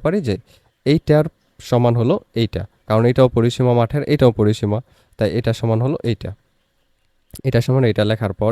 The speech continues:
এখানে বত্রিশ ছিল প্লাস আকারে, এটা আমরা ওই পাশে নিয়ে মাইনাস করব। তাহলে একশো বিশ থেকে বত্রিশ গেলে হবে আটাশি এবং এখানে ফোর এক্স এর সাথে x ফোর এর সাথে গুণ আকারে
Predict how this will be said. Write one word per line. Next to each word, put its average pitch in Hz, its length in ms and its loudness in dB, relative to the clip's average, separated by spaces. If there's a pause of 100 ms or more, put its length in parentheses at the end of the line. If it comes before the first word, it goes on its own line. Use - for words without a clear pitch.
এখানে 110 180 -2 (140)
বত্রিশ 113 380 0 (100)
ছিল 104 140 -2 (140)
প্লাস 98 260 -2 (100)
আকারে, 110 260 -2 (140)
এটা 110 200 -2
আমরা 101 160 2
ওই 95 120 -2
পাশে 107 220 -4
নিয়ে 107 140 2 (100)
মাইনাস 90 300 -2 (100)
করব। 113 180 -2 (520)
তাহলে 113 220 -2
একশো 113 160 -4 (120)
বিশ 117 140 -2 (120)
থেকে 101 240 -2 (600)
বত্রিশ 110 460 -2 (440)
গেলে 113 260 0
হবে 117 200 -2 (600)
আটাশি 127 400 -4 (500)
এবং 110 160 0 (140)
এখানে 139 220 -2 (100)
ফোর 110 220 0 (120)
এক্স - 220 -8
এর 143 140 -4
সাথে 107 240 -4 (800)
x - 20 -20 (480)
ফোর 117 180 -2
এর 117 100 -4
সাথে 123 180 -4 (100)
গুণ 117 200 2
আকারে 123 240 0